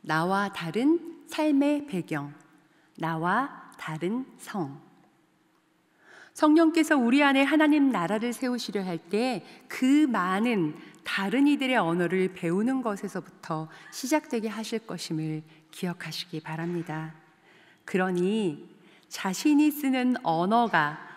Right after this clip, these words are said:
정답이라고 말하지 마십시오.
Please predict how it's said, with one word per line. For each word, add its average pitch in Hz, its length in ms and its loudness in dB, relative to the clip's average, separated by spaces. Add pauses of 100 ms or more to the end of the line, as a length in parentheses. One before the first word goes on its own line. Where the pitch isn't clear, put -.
(120)
정답이라고 202 1300 -2
말하지 147 400 -10
마십시오. 156 720 -14